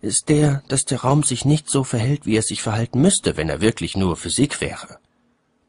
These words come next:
Diese dunkle Masse erklärt ein kosmisches Phänomen, das man mit einem sehr einfachen Wort beschreiben kann.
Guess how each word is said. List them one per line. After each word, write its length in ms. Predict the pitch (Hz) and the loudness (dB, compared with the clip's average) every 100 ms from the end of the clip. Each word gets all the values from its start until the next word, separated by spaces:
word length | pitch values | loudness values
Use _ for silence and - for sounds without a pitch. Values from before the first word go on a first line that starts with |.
| _ _ _ _ | _ _ _ _
Diese 440 | - - 80 - 80 | -8 -6 -4 -6 -4
dunkle 380 | 101 117 92 | -4 -2 -4
Masse 360 | 76 85 - 131 | -2 -2 -2 -2
erklärt 840 | 101 - - - - 110 185 - | -4 -8 -10 -10 -6 -8 -8 -6
ein 240 | 151 147 - | -6 -6 -6
kosmisches 580 | 165 170 - 143 139 - | -4 -4 -6 -6 -8 -8
Phänomen, 540 | 143 131 143 190 127 | -6 -2 2 2 2
das 180 | 95 - | 0 0
man 160 | 104 95 | 0 0
mit 140 | - | -2
einem 180 | 85 85 | -4 -4
sehr 320 | 98 127 - | -2 -2 -2
einfachen 460 | 104 - 98 95 85 | -4 -4 -6 -4 -4
Wort 180 | 87 | -4
beschreiben 480 | - - - 90 78 | -4 -4 -4 -4 -4
kann. 320 | - 90 78 | -2 -4 -4